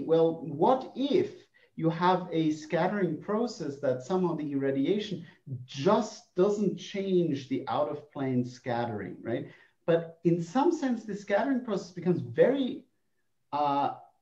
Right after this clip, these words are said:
exotic by itself in, in that way.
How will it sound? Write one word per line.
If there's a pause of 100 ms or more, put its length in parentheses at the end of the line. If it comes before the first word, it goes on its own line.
(160)
exotic (160)
by
itself (280)
in,
in
that
way.